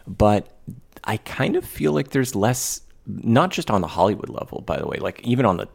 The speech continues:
super low budget level, like, there's less experimentation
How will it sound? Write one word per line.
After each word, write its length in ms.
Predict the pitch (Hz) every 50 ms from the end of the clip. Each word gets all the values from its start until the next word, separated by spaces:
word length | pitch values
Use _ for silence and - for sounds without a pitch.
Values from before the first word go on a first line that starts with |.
| - -
super 440 | - - - - - 131 - - 80
low 180 | 76 90 101 104
budget 300 | - - - - - -
level, 260 | - - - 64 71
like, 220 | 76 80 82 -
there's 240 | - 101 95 90 -
less 460 | 87 85 90 90 101 - - - - - -
experimentation 1200 | 90 - - - - 90 87 85 82 82 87 - - - 87 98 - - - - - - -